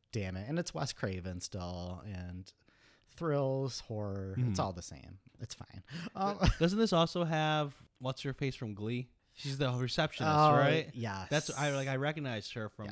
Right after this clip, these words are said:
Speaker 2: I don't know what
Speaker 1: Yes.
Speaker 2: else she's been in,
Speaker 1: She's
Speaker 2: though.
Speaker 1: very, I like her in this movie.
Speaker 2: Yeah.
Speaker 1: I, you know.
Speaker 2: She's fun. <laughs>
Speaker 1: She's, she's cute.
Speaker 2: Yeah.
Speaker 1: <laughs> She's, like, always worried. I feel kinda bad. I just wanna give her a hug and be like, "It's gonna be
Speaker 2: Yeah,
Speaker 1: okay."
Speaker 2: here,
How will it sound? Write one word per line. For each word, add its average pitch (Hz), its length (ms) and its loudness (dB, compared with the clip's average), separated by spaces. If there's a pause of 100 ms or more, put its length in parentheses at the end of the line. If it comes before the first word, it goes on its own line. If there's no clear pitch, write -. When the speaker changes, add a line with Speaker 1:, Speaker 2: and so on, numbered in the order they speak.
(160)
Speaker 2:
I 120 80 -6
don't 127 80 -4
know 143 60 -2
what 127 80 -2
Speaker 1:
Yes. 113 80 -2
Speaker 2:
else 104 80 -8
she's 98 140 -18
been 90 100 -10
in, 87 60 -8
Speaker 1:
She's 170 180 -2
Speaker 2:
though. 143 60 -2
Speaker 1:
very, 170 260 2 (100)
I 147 100 2
like 196 180 0
her 131 160 0
in 113 100 0
this 113 160 -4
movie. 90 440 -8 (100)
Speaker 2:
Yeah. 139 140 -8
Speaker 1:
I, 98 80 -12 (180)
you 123 140 -6
know. 98 200 -6
Speaker 2:
She's 220 120 -2
fun. 139 280 2 (100)
<laughs> - 120 -20
Speaker 1:
She's, 185 320 -2
she's - 180 -2
cute. 151 380 0
Speaker 2:
Yeah. 117 360 0
Speaker 1:
<laughs> - 1400 -6
She's, 151 220 0
like, 151 180 2
always 139 220 4
worried. 117 400 2
I 117 60 0
feel 131 200 -8
kinda 120 200 -6
bad. 95 180 -8
I - 20 -8
just 95 180 -8
wanna 98 160 -8
give 92 160 -8
her 92 100 -10
a 92 60 -8
hug 85 260 -10
and - 100 -20
be 67 100 -18
like, - 200 -16
"It's - 140 -14
gonna 147 180 -6
be 135 100 -6
Speaker 2:
Yeah, 113 60 -2
Speaker 1:
okay." 90 500 -6
Speaker 2:
here, 156 120 -10